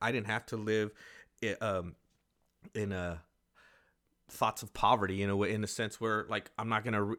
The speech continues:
be able to make it or reach what, um, my potential or to, or to, uh, live this life of purpose. I had to figure out for myself what God said about me.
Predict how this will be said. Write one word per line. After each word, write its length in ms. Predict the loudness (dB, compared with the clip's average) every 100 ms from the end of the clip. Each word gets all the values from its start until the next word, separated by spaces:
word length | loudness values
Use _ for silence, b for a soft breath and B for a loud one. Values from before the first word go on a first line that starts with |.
| 0
be 120 | 2
able 120 | 4
to 100 | 4
make 340 | 4 2 2 0
it 80 | -2
or 120 | -2
reach 460 | 0 -2 -2 -6 -6 _
what, 420 | -12 -8 -2 -2 -4 _
um, 360 | -6 -6 -6 -10 b b b
my 80 | -2
potential 800 | 0 0 4 2 2 2 2 2
or 100 | 2
to, 240 | 2 0 -4
or 160 | -4 -4
to, 380 | -4 -4 -4 -6 b b b -8
uh, 220 | -6 -6 -10 _ _ _ _ _ _ _ _
live 280 | -2 0 2
this 180 | 0 2
life 300 | 2 2 0
of 120 | -4
purpose. 440 | 0 0 0 0
I 100 | 0
had 220 | 2 -2 -2
to 80 |
figure 340 | -6 -2 0 2
out 180 | 0 -2
for 60 |
myself 420 | -2 -2 -2 -6
what 220 | -2 -2 4
God 320 | 4 4 2
said 240 | -4 -2
about 320 | 0 0 0
me. 240 | -6 -10